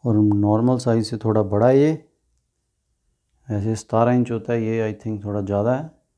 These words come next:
और अब आपको बैक साइड से दिखा देते हैं। तो ये देखिएगा, ये है इसकी बैक साइड, ये आप देख सकते हैं।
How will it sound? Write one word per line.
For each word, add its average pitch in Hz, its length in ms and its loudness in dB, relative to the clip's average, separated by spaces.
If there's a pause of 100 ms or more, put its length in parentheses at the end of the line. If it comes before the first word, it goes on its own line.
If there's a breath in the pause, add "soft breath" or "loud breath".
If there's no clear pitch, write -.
(4000)
और 110 140 0
अब 104 120 0
आपको 101 300 -4
बैक 107 220 -2
साइड 117 200 -2
से 127 120 0
दिखा 120 220 0
देते 117 220 -2
हैं। 226 180 -2 (2000)
तो 117 80 4
ये 123 260 6
देखिएगा, 127 480 4
ये 113 280 2
है 113 60 2
इसकी 110 260 -4
बैक 123 200 0
साइड, 139 460 0 (280)
ये 107 220 4
आप 104 160 2
देख 107 200 0
सकते - 340 -4
हैं। 135 200 4